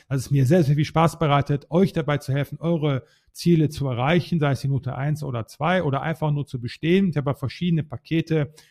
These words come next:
die ich euch anbiete, damit ihr dieses Ziel erreicht. Und wenn auch du, wie über zwölftausend Kunden erfolgreich durch die Prüfung kommen möchtest, mit der Note eins bis zwei, dann bewirb dich jetzt auf ein kostenloses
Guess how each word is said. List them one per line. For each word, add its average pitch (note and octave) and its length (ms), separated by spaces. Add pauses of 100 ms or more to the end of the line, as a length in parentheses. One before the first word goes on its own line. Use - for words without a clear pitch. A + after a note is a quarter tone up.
(100)
die D#3 60
ich D3+ 160
euch - 120
anbiete, C#3+ 640 (200)
damit C3 260
ihr C3+ 80
dieses B2+ 240
Ziel C3 180
erreicht. G#2+ 460 (180)
Und C#3+ 100
wenn E3+ 100
auch - 200
du, D#3+ 380 (220)
wie C#3+ 360
über E3 260
zwölftausend D3 720 (240)
Kunden D3 640
erfolgreich D3 500
durch C#3+ 140
die - 80
Prüfung D3 320
kommen A2+ 220
möchtest, F#3+ 520
mit G3 140
der F3+ 80
Note D#3+ 320
eins D3 280 (240)
bis B2+ 240
zwei, F#3 520 (160)
dann C#3 80
bewirb D3 260
dich - 180
jetzt E3+ 240
auf D3 180
ein B2+ 100
kostenloses B2+ 760